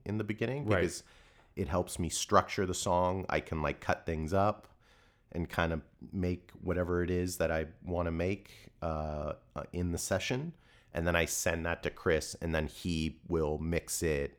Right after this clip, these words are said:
Speaker 1: and, like, kind of add whatever to it. And then we, uh,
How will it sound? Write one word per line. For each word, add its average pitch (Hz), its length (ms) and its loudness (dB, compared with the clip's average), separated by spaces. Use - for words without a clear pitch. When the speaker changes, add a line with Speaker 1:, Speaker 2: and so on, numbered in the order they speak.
Speaker 1:
and, 76 160 -2
like, 71 220 0
kind 80 200 0
of 67 120 -2
add 85 240 4
whatever 92 320 2
to 117 240 -2
it. 131 200 -6
And 90 200 4
then 85 220 2
we, 82 320 0
uh, 80 420 0